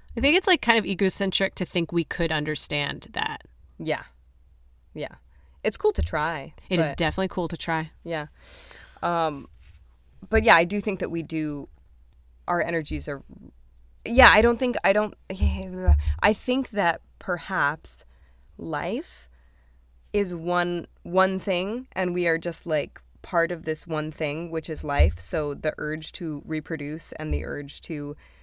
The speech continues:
Speaker 2: sustain, to eat food and stay alive, you know, the urge to simply be, be and stay alive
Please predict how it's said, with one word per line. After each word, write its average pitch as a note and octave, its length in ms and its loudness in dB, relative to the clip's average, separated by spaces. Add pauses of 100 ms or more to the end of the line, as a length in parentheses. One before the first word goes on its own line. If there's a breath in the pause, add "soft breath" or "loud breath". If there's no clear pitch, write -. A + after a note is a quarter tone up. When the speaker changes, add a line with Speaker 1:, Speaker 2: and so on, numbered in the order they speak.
(100)
Speaker 2:
sustain, E3 720 -2 (140)
to G3 140 -4
eat F3+ 220 -10
food F3+ 300 -2
and D#3+ 140 -2
stay E3 180 -2
alive, D3+ 580 0
you F3 120 -4
know, D#3+ 160 0
the D#3+ 80 -2
urge D#3 260 -6
to D3 160 -6
simply D#3+ 420 -6
be, C#3+ 420 -8
be F3+ 260 -2
and D#3+ 180 0
stay D3+ 240 -4
alive D3 460 -4